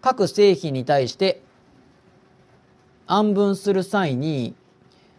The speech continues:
この直接作業時間っていうのを基準に案分しましょうねと言っているんですが、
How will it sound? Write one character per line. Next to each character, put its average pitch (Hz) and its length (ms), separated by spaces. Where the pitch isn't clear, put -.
こ 185 100
の 185 80
直 277 320
接 311 320
作 277 200
業 277 240
時 269 160
間 214 200
っ 147 60
て 165 80
い 147 40
う - 40
の 127 100
を 117 60
基 160 180
準 156 260
に 214 280
案 151 240
分 147 160
し 170 160
ま 170 120
し 170 100
ょ 147 120
う - 20
ね 151 120
と 113 200
言 135 120
っ - 20
て - 160
い 147 40
る 147 120
ん 127 60
で 113 80
す - 120
が、 131 360